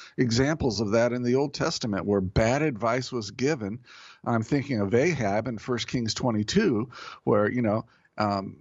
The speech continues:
uh, the spirit went out and put i-, in the mouths of all the prophets lying spirits. Ahab follows the bad advice, and he gets killed in battle through a random arrow, right? So, uh,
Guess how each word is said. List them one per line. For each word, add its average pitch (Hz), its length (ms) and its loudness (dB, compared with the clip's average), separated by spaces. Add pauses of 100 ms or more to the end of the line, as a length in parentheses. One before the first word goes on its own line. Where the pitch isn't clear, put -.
(300)
uh, 110 260 0
the 104 280 2
spirit 165 460 0
went 127 160 0
out 113 180 2
and 127 140 -2
put 123 280 0 (240)
i-, 110 220 -2
in 117 220 -2
the 113 80 2
mouths 123 400 2
of 117 100 -6
all 117 140 0
the 104 80 -8
prophets 147 520 -2
lying 123 460 0
spirits. 131 640 -2 (260)
Ahab 143 340 2
follows 139 440 0
the 117 80 -6
bad 135 260 0
advice, 127 560 -4
and 113 100 -4
he 135 120 2
gets 147 220 -2
killed 160 360 -2
in 160 140 -2
battle 190 420 -2 (260)
through 127 240 2
a 107 60 2
random 131 480 2
arrow, 147 480 -4
right? 107 300 -4 (400)
So, 131 420 2
uh, 107 480 0